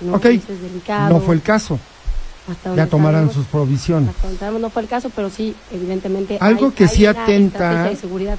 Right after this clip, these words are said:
Speaker 2: algo que
Speaker 1: Dijo.
Speaker 2: sí atentó, y segu-, ya te veo la cara de que no me vas a responder, es lo de los chips en la época de Vergara.
Speaker 1: Atentó, claro que atentó, no, por supuesto.
Speaker 2: ¿Lo de los chips?
Speaker 1: Es que,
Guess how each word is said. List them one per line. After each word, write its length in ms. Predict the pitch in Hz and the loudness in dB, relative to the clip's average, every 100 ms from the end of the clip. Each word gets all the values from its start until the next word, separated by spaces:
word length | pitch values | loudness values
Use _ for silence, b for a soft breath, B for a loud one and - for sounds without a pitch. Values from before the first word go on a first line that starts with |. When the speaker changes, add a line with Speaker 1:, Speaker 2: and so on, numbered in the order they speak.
| - | -2
Speaker 2:
algo 260 | 185 196 226 | 0 0 0
que 80 | 202 | 0
Speaker 1:
Dijo. 140 | 165 | 2
Speaker 2:
sí 120 | 175 | 2
atentó, 920 | 185 180 160 139 131 135 131 131 156 - - | 2 0 2 2 4 2 2 2 0 -4 -6
y 320 | - 120 120 113 | -2 2 2 0
segu-, 360 | 95 131 120 - | 0 -2 -2 -2
ya 80 | 143 | -4
te 140 | 143 143 | -2 0
veo 140 | 139 | 0
la 100 | 131 | 0
cara 220 | 127 127 | -2 -2
de 80 | 131 | -2
que 100 | 110 | -2
no 80 | 113 | -2
me 160 | 117 110 | 0 -2
vas 140 | 107 | -2
a 60 | 110 | -4
responder, 440 | 104 - 147 113 120 - - - - - | -6 -6 -4 -4 -6 -12 -20 -20 -20 -8
es 140 | - 139 | 0 2
lo 120 | 151 | 4
de 100 | 139 | 4
los 160 | 110 - | 2 0
chips 540 | - 185 - - - - - - - - - | 0 0 -2 -8 -12 -20 -8 -4 -4 -6 0
en 80 | 123 | 2
la 80 | 127 | 2
época 320 | 131 139 135 | 2 0 2
de 60 | 127 | 2
Vergara. 480 | 123 127 160 160 95 - - - - - - - - - - - - - - - - - - 180 | 2 2 0 0 -2 -6 -16 -20 -20 -20 -20 -20 -20 -20 -20 -20 -20 -20 -20 -20 -20 -20 -16 -14
Speaker 1:
Atentó, 440 | - 170 165 185 202 | -10 -10 -8 -10 -10
claro 220 | 180 185 | -10 -10
que 80 | 196 | -10
atentó, 360 | - 175 190 226 | -8 -6 -6 -4
no, 140 | 202 | -6
por 180 | 202 190 | -6 -10
supuesto. 320 | 185 - 220 - - - - - - - | -10 -10 -12 -14 -20 -20 -20 -20 -20 -6
Speaker 2:
¿Lo 160 | - 123 | -2 0
de 60 | 120 | 2
los 120 | 113 | 0
chips? 400 | - 143 196 - - - - - - - - | 0 0 0 -6 -16 -18 -8 -4 -4 -6 -12
Speaker 1:
Es 80 | 170 | -10
que, 260 | 202 202 | -6 -6